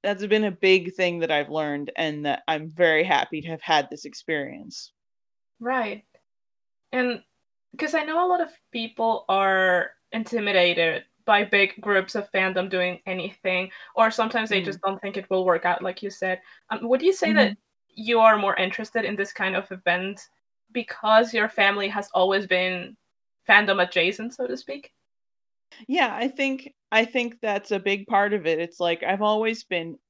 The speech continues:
Speaker 1: encouraged to,
Speaker 2: Mm-hmm.
Speaker 1: like, be creative and be excited about what I'm reading or viewing and to, to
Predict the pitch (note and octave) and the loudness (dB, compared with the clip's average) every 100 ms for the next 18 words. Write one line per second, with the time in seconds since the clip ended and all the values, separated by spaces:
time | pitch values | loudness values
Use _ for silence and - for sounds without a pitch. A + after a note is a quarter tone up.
0 | _ F3 F3 - A#3+ F3+ D#3+ D#3 - - | _ -8 -8 0 2 2 -2 -8 -16 -4
1 | F#3 E3+ F3 _ _ _ F3+ F#3 E3 E3+ | -2 -2 -4 _ _ _ 0 4 4 2
2 | F#3+ _ _ _ _ _ _ _ _ _ | -4 _ _ _ _ _ _ _ _ _
3 | F3 G#3 A3+ A3+ - G#3 F3+ F3+ F#3 F3+ | -10 -4 -4 -4 -4 0 2 2 0 -2
4 | F3 - F#3 F3+ F#3+ G3 - - - - | -4 -6 -6 -6 -6 -6 -6 -10 -10 2
5 | F#3 F3+ F#3 F#3+ F3+ E3+ E3 D#3+ E3 - | 4 4 2 -2 -2 -2 0 0 -2 -8
6 | _ _ - - F3 E3+ F3 E3+ E3+ - | _ _ -20 -4 2 4 4 0 -4 -12
7 | F3+ F3+ E3+ E3 E3+ E3 E3 E3 D#3+ E3+ | -6 -4 -2 -2 -4 -4 -6 -8 -4 0
8 | D#3+ D#3+ D#3 E3 _ _ _ _ _ F3 | 0 0 -4 -8 _ _ _ _ _ 0
9 | E3+ E3 - - - E3+ D3+ - _ - | 0 -2 -10 -10 -4 0 0 -2 _ -8
10 | G3 F3 | -4 -4